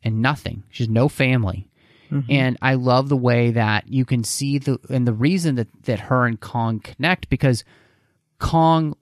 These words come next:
Speaker 1: l-, has lost his family. You even see the, um, when he's traveling to the place he lives the most on the island, which is way above everything on this mountain,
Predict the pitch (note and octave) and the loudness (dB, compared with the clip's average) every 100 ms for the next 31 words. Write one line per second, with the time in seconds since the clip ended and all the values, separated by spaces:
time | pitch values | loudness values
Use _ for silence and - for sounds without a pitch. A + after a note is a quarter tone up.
0 | - A#2+ B2+ A#2+ D3 B2+ F3+ C4+ - G#2 | -6 -4 -4 -2 -2 2 0 0 -4 -6
1 | - F#2+ F2+ F#2 A2+ D3 D3 C#3 - C#3 | -4 -4 -4 -2 0 2 0 -2 -4 -4
2 | C3+ C3 C3 - B2 A#2+ A#2 G#2+ A2+ G#2 | -2 -2 -4 -4 0 2 2 0 -2 -2
3 | G#2 A#2 A2+ B2 A#2 - - C3 A#2+ B2+ | -2 -4 -4 -4 -4 -6 -4 -2 -2 -2
4 | A#2+ A#2 - A#2 - A#2+ A2+ - - A#2+ | -4 -6 -6 -6 -4 -2 -2 -2 -2 -2
5 | A#2+ A2+ G#2+ - A2 A#2 G#2+ - G#2 G2+ | 0 -2 -2 -2 2 2 2 0 0 2
6 | G#2+ A#2 A2 F#2+ G2 - G#2+ A#2+ A#2+ C3 | 2 2 2 0 -4 -2 -4 -6 -10 -4
7 | A#2 A2+ A2 A2+ A2 A2 G#2 G#2+ G#2+ G#2 | 0 0 0 0 2 0 -2 -4 -4 -4
8 | G2 F#2+ A2+ C3 C3+ G#2 G2+ | -6 -6 -4 -4 -4 -8 -10